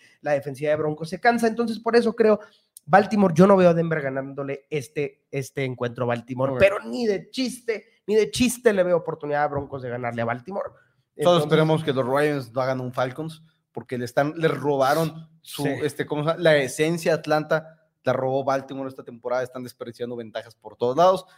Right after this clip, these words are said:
Speaker 2: pero para eso necesitas tener un quarterback competente y una ofensiva competente del otro
Speaker 1: Exacto.
Speaker 2: lado. Y, y creo que ahorita en,
Speaker 1: Pero no
Speaker 2: en de-,
Speaker 1: estamos
Speaker 2: en,
Speaker 1: hablando
Speaker 2: en
Speaker 1: ya de
Speaker 2: Denver no es, sí estamos
Speaker 1: no
Speaker 2: hablando
Speaker 1: estamos
Speaker 2: de
Speaker 1: hablando ya de Broncos, Dani.
Speaker 2: estamos,
Speaker 1: Pero,
Speaker 2: estamos
Speaker 1: ah,
Speaker 2: hablando de eso.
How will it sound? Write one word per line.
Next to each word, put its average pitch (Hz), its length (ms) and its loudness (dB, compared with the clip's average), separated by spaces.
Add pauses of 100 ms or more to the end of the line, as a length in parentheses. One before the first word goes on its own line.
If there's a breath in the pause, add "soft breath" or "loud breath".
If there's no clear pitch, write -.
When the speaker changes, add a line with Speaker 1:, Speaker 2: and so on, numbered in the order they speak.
(160 soft breath)
Speaker 2:
pero 135 220 -2
para 135 160 -6
eso 139 140 -14
necesitas 131 340 -12
tener 127 160 -8
un 123 80 -10
quarterback 123 320 -6
competente 120 580 -14
y 120 40 -10
una 117 100 -8
ofensiva 113 300 -14
competente 104 480 -14
del 98 160 -8
otro - 0 -
Speaker 1:
Exacto. 104 520 -4
Speaker 2:
lado. - 380 0
Y, 151 120 -4
y 135 40 -10
creo 147 220 2
que 139 80 -4
ahorita 131 500 2
en, 117 300 -6
Speaker 1:
Pero 160 180 0
no 127 80 0
Speaker 2:
en 123 60 -4
de-, 135 60 -2
Speaker 1:
estamos - 140 -6
Speaker 2:
en, 143 60 -2
Speaker 1:
hablando 139 260 -4
Speaker 2:
en 135 60 0
Speaker 1:
ya 135 80 2
de 135 60 0
Speaker 2:
Denver 123 320 0
no 123 100 -2
es, - 160 -8
sí - 140 -2
estamos 208 200 6
Speaker 1:
no 190 40 8
Speaker 2:
hablando 160 240 6
Speaker 1:
estamos 170 140 2
Speaker 2:
de 165 40 2
Speaker 1:
hablando 147 300 2
ya 139 100 4
de 139 80 4
Broncos, 127 360 -4
Dani. 120 100 -6
Speaker 2:
estamos, 165 180 6
Speaker 1:
Pero, 147 120 2
Speaker 2:
estamos 170 280 6
Speaker 1:
ah, 160 40 8
Speaker 2:
hablando 147 200 4
de 135 60 -2
eso. - 100 -10